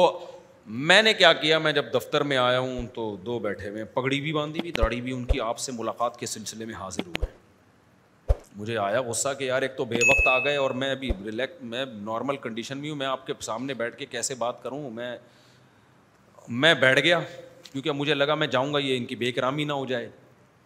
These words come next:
तो मुझे ख्याल हुआ कि यार, अगर मैं बैठा रहा तो बेकरामी का ज़्यादा ख़तरा है।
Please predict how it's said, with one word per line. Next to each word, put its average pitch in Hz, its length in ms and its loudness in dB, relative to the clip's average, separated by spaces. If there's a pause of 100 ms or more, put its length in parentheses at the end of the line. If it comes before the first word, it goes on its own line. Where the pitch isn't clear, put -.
(200)
तो 156 60 -14
मुझे 156 180 -4
ख्याल 143 300 2
हुआ 156 160 0
कि 156 180 -4
यार, 147 160 0
अगर 143 160 -2
मैं 143 160 -4
बैठा 117 240 0
रहा 147 140 2
तो 147 120 -6
बेकरामी 120 440 -4
का 120 100 -4
ज़्यादा 101 260 -8
ख़तरा - 280 -14
है। - 120 -18